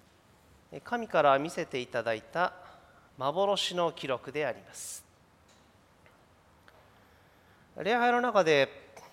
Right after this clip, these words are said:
今年ずっとこの黙示録の言葉を読み続けてまいりました。今週と、それから来週と、さらに十二月のクリスマスの礼拝において、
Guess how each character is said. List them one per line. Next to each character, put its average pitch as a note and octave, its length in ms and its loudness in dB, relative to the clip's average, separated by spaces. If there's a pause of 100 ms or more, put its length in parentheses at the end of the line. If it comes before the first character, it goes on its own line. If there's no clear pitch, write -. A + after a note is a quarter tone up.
(520)
今 F3 220 -4
年 F3+ 300 -2
ず D3+ 160 -8
っ A#3 60 -6 (140)
と A3+ 160 2
こ A3 160 0
の G3 160 8
黙 F3+ 180 4
示 - 120 -4
録 D#3+ 180 0
の B2+ 220 0
言 D#3+ 240 -8
葉 F3+ 140 2
を C3+ 360 4
読 B2+ 160 -6
み B2+ 80 -4
続 A#2+ 260 -14
け - 120 -18
て G3+ 180 -4
ま D3 180 0
い A2+ 60 -2
り G#2+ 80 -10
ま G2 120 -10
し - 100 -12
た。 G#2 120 -16 (2500)
今 A3 180 0
週 G#3 200 0
と、 F3+ 640 6 (200)
そ - 160 -6
れ E3 80 2
か D#3+ 160 2
ら C3+ 240 6
来 C#3+ 180 2
週 F3 240 -4
と、 C3+ 280 0 (1800)
さ - 160 -2
ら A#3+ 80 4
に F#3 100 2
十 F3+ 160 0
二 G#3 100 -2
月 F3 260 2
の C3+ 280 4
ク - 100 -10
リ A#3 120 -6
ス - 120 -10
マ B3+ 160 0
ス - 140 -8
の C3 260 4
礼 C#3 200 4
拝 C#3+ 240 0
に C3+ 160 -2
お B2+ 80 2
い A#2+ 80 -8
て、 G#3+ 280 -10